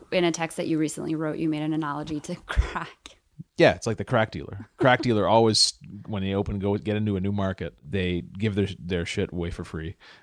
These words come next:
Speaker 2: uh, with the idea that when they start charging for it, people are gonna be addicted and they'll come back.
Speaker 1: People did not get addicted.
Speaker 2: People did not get addicted. They moved elsewhere 'cause someone else was always giving it away. You know what the interesting thing is? One, one of the interesting points, I actually was talking to Ken White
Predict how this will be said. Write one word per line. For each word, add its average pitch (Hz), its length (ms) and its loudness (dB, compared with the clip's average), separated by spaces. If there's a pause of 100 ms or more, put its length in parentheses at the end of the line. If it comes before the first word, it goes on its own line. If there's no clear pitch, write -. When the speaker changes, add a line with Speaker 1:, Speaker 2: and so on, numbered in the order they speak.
(100)
Speaker 2:
uh, 85 360 -2
with 95 220 -4
the 95 140 -2
idea 92 360 0
that 87 220 -4
when 92 140 -2
they 87 80 -2
start 82 240 -4
charging 127 320 6
for 98 220 0
it, - 20 2
people 98 280 -2
are 85 60 -2
gonna 80 160 -6
be 80 140 -4
addicted 80 340 -4
and 80 100 -2
they'll 73 100 -6
come 78 180 -4
back. - 340 -8 (140)
Speaker 1:
People 196 240 -2
did 190 140 -2
not 175 180 2
get 147 120 -6
addicted. 143 560 -12
Speaker 2:
People 143 280 6
did 127 180 6
not 117 220 4
get 107 120 2
addicted. 98 400 0
They 95 120 2
moved 92 260 0
elsewhere 87 340 -4
'cause 101 200 -8
someone 90 240 -4
else 85 160 -8
was 85 100 -6
always 80 220 -6
giving 85 180 -6
it - 80 -10
away. - 220 -6
You 131 80 4
know 160 60 8
what 196 100 4
the 160 100 0
interesting 151 340 2
thing 135 200 0
is? 147 260 -4
One, 120 300 0
one 139 140 8
of 139 80 6
the 127 120 6
interesting 117 560 2
points, 101 280 0
I 101 100 4
actually 123 180 2
was - 80 0
talking 113 240 4
to 90 60 2
Ken 104 280 4
White 90 260 2